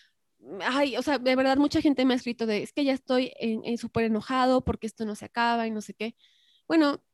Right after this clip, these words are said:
¿de qué nos sirve enojarnos? O sea, es como enojarnos con, con el sol porque salió. O sea, <laughs> la cosa va a seguir sucediendo. No, no ayuda en nada enojarnos. Entonces,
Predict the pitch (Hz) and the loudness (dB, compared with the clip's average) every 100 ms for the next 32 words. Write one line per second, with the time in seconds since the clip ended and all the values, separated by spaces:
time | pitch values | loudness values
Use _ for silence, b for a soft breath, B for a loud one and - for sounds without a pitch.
0 | - 311 - 320 320 320 311 285 262 320 | -4 -2 2 2 2 0 2 0 0 -2
1 | 254 208 208 214 220 220 262 240 208 226 | -2 -2 0 0 0 2 4 4 2 0
2 | 233 233 226 - - 202 214 202 247 - | -2 -2 -4 -6 -4 0 0 2 4 4
3 | 247 214 185 196 226 226 226 B B - | 2 0 2 6 10 10 6 B B 2
4 | - - - - - 320 370 359 311 277 | 2 0 -12 -8 0 2 4 6 6 6
5 | 254 240 240 226 208 185 165 151 202 220 | 4 2 0 0 0 0 0 2 4 6
6 | 220 208 226 233 233 226 208 208 196 196 | 4 4 4 4 4 4 4 4 2 2
7 | 190 - 208 226 302 294 277 262 220 220 | 0 0 0 4 6 6 6 4 2 2
8 | 220 226 | 2 -2